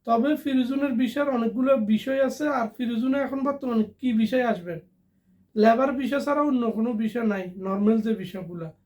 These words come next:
ফ্রি জোন এরিয়াতে যে জায়গাতে আপনি আসছেন, যে জায়গাতে কাজ করবেন,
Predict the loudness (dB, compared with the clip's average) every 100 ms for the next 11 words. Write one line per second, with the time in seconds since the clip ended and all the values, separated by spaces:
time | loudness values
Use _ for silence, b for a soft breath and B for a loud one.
0 | -18 -2 2 2 2 2 4 2 2 0
1 | 0 0 0 -6 _ _ -12 -4 -2 0
2 | 0 0 0 0 -2 -2 0 0 -2 -6
3 | -4 -2 0 0 0 -2 -2 -6 -8 -8
4 | -6 -4 0 0